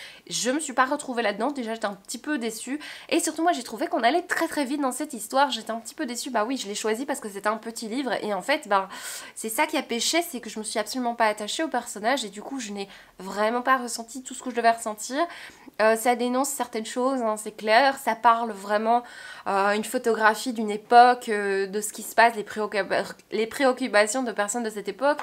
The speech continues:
On rencontre différents profils de personnages, donc des personnages assez pauvres, des personnages plus riches, enfin voilà,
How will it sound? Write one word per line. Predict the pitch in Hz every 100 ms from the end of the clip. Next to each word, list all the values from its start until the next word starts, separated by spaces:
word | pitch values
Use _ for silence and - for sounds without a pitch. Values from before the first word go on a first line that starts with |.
| -
On | - 226
rencontre | 240 269
différents | 226 220 226 226
profils | - 269 269 302 247
de |
personnages, | 226 233 233 226 262 285 214
donc | 196
des |
personnages | 196 190 214 208 202
assez | 196 196
pauvres, | - 262 269 254
des |
personnages | 190 196 196 196
plus | 214
riches, | 233 247
enfin | 208
voilà, | 196